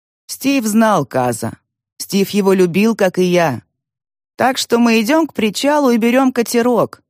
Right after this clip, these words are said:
А Джонни, он дурак, он думает только о деньгах. И мы чух-чух-чух заводим мотор —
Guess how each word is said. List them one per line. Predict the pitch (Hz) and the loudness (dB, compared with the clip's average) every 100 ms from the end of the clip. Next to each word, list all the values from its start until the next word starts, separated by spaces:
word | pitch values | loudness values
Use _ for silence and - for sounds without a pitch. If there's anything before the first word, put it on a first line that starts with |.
| _ _ _ | _ _ _
А | - 170 | -2 -2
Джонни, | 170 233 381 349 147 127 - | 0 -2 0 0 -2 -4 -6
он | 175 180 175 | -2 0 0
дурак, | 196 180 131 - _ - | 0 0 -2 -6 _ -8
он | 392 349 | -2 0
думает | 247 262 240 233 | 2 4 2 2
только | 240 226 220 | 2 0 2
о | 208 | 0
деньгах. | 190 196 190 196 170 131 _ _ _ _ _ - | 2 0 2 2 0 -4 _ _ _ _ _ -6
И | 277 | 0
мы | 277 302 | 4 2
чух-чух-чух | - 359 339 - 285 254 - 339 | 0 -4 -4 -4 -4 -4 -4 -2
заводим | 240 233 240 285 220 | 0 0 0 0 2
мотор — | 202 196 196 370 359 | 2 0 -2 0 0